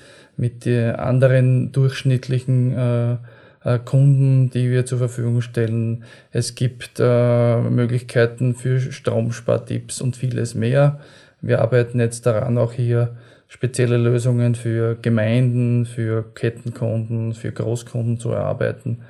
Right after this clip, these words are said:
Und, äh, wir sehen, dass das, äh, Portal immer mehr genutzt wird und dass das, äh, dieser Grundgedanke, dass man den Strombedarf transparent macht, mit dem Webportal, äh, wirklich auch erreicht werden kann für Kunden, die wirklich Interesse haben.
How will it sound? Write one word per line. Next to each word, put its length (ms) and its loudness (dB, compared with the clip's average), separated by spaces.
Und, 480 -2
äh, 480 -2
wir 240 -2
sehen, 340 2
dass 200 2
das, 340 -2
äh, 100 0
Portal 520 0
immer 200 2
mehr 160 2
genutzt 460 -6
wird 280 -2
und 260 -4
dass 180 -2
das, 320 -2
äh, 480 -2
dieser 160 2
Grundgedanke, 880 2
dass 200 -2
man 180 0
den 120 -2
Strombedarf 840 -4
transparent 760 -4
macht, 340 -4
mit 320 -4
dem 580 0
Webportal, 840 0
äh, 200 2
wirklich 260 -4
auch 160 2
erreicht 380 -2
werden 260 0
kann 260 -2
für 80 -4
Kunden, 340 -2
die 140 -2
wirklich 260 -4
Interesse 640 -6
haben. 240 -12